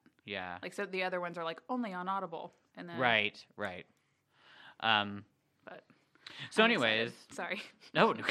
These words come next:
Speaker 1: <laughs> We're
Speaker 2: Tangent again.
Speaker 1: Hey, girl. This is what we're here for, to talk. <laughs> So, I
Speaker 2: Love
Speaker 1: think
Speaker 2: a good side note.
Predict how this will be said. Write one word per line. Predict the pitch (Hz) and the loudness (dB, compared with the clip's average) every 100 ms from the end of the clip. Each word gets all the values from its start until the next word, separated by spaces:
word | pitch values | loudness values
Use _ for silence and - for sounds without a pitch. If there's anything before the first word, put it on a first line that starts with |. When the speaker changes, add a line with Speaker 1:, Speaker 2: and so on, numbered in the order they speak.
| - - | -4 -10
Speaker 1:
<laughs> | - - - | -20 -20 -6
We're | 131 | -4
Speaker 2:
Tangent | 127 - | -4 -6
again. | 247 180 185 - - - | -6 -6 -8 -16 -20 -2
Speaker 1:
Hey, | 120 135 95 - _ | 2 2 0 -6 _
girl. | 113 113 113 - | -2 0 -2 -8
This | 139 127 | -12 -4
is | |
what | 123 131 | -2 2
we're | 131 | 4
here | 123 | 4
for, | 120 151 143 | 6 6 8
to | 139 | 6
talk. | - 135 165 277 - - | 6 8 10 8 6 2
<laughs> | - - 427 311 381 - - - - - 175 | 4 6 6 8 6 6 -4 -12 -10 -8 8
So, | 180 165 | 10 10
I | - 285 277 254 - - 165 | 4 0 2 0 -6 2 2
Speaker 2:
Love | 214 | 4
Speaker 1:
think | 160 - | 2 2
Speaker 2:
a | 202 | -2
good | 185 160 | -8 -8
side | - - - | -6 -6 -4
note. | - | -6